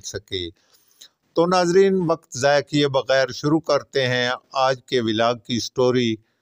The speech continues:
एमपीए मलक तनवीर असलम सेठी ने भुचाल कलान का दौरा किया, जहां वो चौधरी जावेद शाद की खालाजाद बहन और मोहम्मद इमरान की वालदा की वफ़ात पर उनकी रिहाइशगाह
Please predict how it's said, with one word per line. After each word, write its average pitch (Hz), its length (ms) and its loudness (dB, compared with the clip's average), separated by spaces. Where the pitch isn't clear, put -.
एमपीए 208 540 2
मलक 190 320 2
तनवीर 170 420 4
असलम 165 420 0
सेठी 160 680 0
ने 156 160 2
भुचाल 156 480 0
कलान 147 400 0
का 139 240 0
दौरा 135 360 2
किया, 143 540 2
जहां 139 560 0
वो 165 240 2
चौधरी 156 560 2
जावेद 139 500 2
शाद 151 460 0
की 143 100 0
खालाजाद 147 760 0
बहन 147 400 -2
और 143 260 2
मोहम्मद 139 440 -2
इमरान 143 440 0
की 151 220 -2
वालदा 131 460 0
की 156 180 -4
वफ़ात 131 440 0
पर 110 280 0
उनकी 180 460 2
रिहाइशगाह 151 680 2